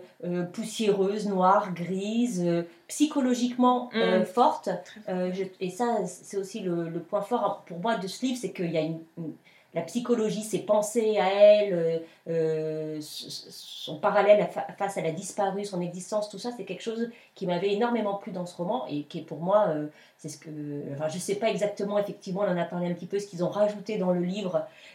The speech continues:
Speaker 1: et je suis pas sûre de me, de faire la, la, de faire la différence, mais, euh, et puis il y avait aussi cette relation, cette relation entre deux, hein,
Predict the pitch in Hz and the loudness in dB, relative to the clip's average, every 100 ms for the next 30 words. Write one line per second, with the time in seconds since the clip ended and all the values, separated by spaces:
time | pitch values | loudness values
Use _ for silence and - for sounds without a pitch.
0 | - 180 175 196 196 185 - 214 202 170 | -10 -8 -8 -8 -4 -4 -4 -6 -4 -2
1 | 165 165 156 156 156 190 170 151 147 143 | -2 -2 -2 -6 -8 -6 -4 -4 -4 -6
2 | 139 139 139 139 - _ _ _ _ - | -8 -8 -10 -12 -18 _ _ _ _ -20
3 | - - 170 147 - 196 233 285 - - | -16 -10 -8 -8 -8 -2 0 0 -2 -16
4 | - - - 165 170 170 165 160 156 156 | -20 -20 -10 -8 -4 -4 -2 -2 -2 -4
5 | 160 156 170 - 247 180 175 202 262 - | -6 -6 -8 0 2 2 0 -2 -4 -6
6 | - 202 185 - - - 180 - 190 180 | -4 -2 -4 -6 -16 -14 -12 -6 -4 -4
7 | - 294 175 - 180 165 156 156 | -2 -2 -2 -2 -4 -2 0 -2